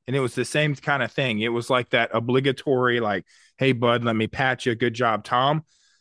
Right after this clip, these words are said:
But I did not see that camaraderie, that teamwork, that cohesion from that offense. And so that was weird to me.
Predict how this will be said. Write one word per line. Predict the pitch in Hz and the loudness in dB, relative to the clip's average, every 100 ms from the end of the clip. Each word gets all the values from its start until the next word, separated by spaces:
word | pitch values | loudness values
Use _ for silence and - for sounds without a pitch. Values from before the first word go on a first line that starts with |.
| _ - | _ -2
But | 131 | 0
I | 120 | 0
did | 117 120 151 151 | 0 2 2 4
not | 160 143 | 2 0
see | - - 170 165 | -6 0 4 4
that | 131 113 | 4 0
camaraderie, | - 113 107 104 110 131 147 160 165 - | -2 -4 0 2 2 2 2 2 0 -2
that | 117 107 | -2 -2
teamwork, | - 143 156 143 113 98 87 - _ - | -2 -2 0 0 0 0 -4 -10 _ -6
that | 110 - | -6 -2
cohesion | 117 110 220 175 123 98 98 _ _ _ _ _ _ _ - | -4 -2 -2 0 0 -2 -6 _ _ _ _ _ _ _ -10
from | - 131 123 | -2 0 2
that | 110 107 | 0 0
offense. | 98 95 67 69 | -2 -4 -12 -16
And | 87 | -12
so | 90 | -4
that | 117 214 | 0 2
was | 226 151 | 2 0
weird | 135 143 120 | 2 2 0
to | - | -2
me. | 95 76 71 | -8 -8 -12